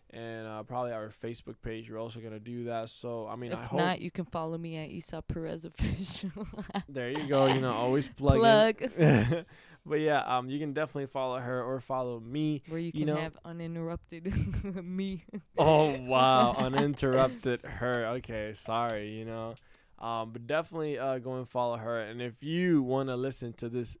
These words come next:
Speaker 1: sexy voice and this amazing, you know, host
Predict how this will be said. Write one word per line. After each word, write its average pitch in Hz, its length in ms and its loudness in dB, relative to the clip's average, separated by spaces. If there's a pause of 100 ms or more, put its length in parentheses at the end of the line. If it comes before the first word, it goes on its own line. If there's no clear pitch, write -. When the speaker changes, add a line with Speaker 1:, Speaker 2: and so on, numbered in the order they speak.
Speaker 1:
sexy - 640 -8
voice 117 360 -2
and 113 140 -10
this 117 200 -8
amazing, 117 840 -4 (360)
you 127 120 2
know, 120 160 4 (180)
host 143 600 4